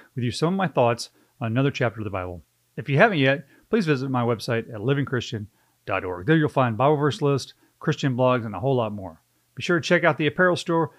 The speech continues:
and use the exclusive code podcast twenty to get twenty percent off your entire order. So whether you're a longtime follower or a brand new listener, I hope you find something valuable in this video.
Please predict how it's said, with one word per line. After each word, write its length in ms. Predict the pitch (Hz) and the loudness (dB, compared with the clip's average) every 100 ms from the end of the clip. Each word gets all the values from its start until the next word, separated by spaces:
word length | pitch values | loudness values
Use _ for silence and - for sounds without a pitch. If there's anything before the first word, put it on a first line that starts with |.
| _ - | _ -4
and 100 | 170 | -2
use 100 | 208 | 0
the 80 | |
exclusive 560 | 208 - - 226 - 220 | -2 -2 -4 -4 -4 -6
code 320 | - 185 170 | 0 0 0
podcast 540 | - 175 175 180 160 - | 0 0 0 -2 -4 -4
twenty 400 | 165 139 123 123 _ _ - | -4 -2 -2 -6 _ _ -6
to 80 | |
get 120 | 117 - | -6 -2
twenty 220 | 139 123 | -2 -2
percent 320 | 113 113 101 | -4 -6 -4
off 260 | 101 104 - _ _ - | -6 -6 -14 _ _ -12
your 100 | 95 | -10
entire 460 | 90 95 92 92 _ _ - | -6 -6 -6 -8 _ _ -18
order. 180 | 82 - _ _ _ _ _ _ | -18 -18 _ _ _ _ _ _
So 140 | 127 | 0
whether 180 | 147 175 | 2 4
you're 160 | 160 127 | 2 2
a 60 | |
longtime 540 | 117 165 180 175 160 139 | 2 2 2 0 0 2
follower 420 | 151 143 139 131 | 4 4 2 0
or 180 | 117 107 | -2 -2
a 60 | |
brand 320 | - 160 165 | 2 2 2
new 200 | 147 139 | 2 0
listener, 400 | 127 123 131 120 | 0 -2 -2 0
I 40 | 120 | 0
hope 160 | 151 | -2
you 80 | 135 | -4
find 200 | 147 127 | -4 -2
something 300 | 156 123 117 | -4 -6 -6
valuable 460 | 104 139 139 131 127 | 0 0 2 -4 -4
in 120 | 123 | -4
this 140 | 120 | -6
video. 380 | - 98 92 95 | -8 -10 -10 -12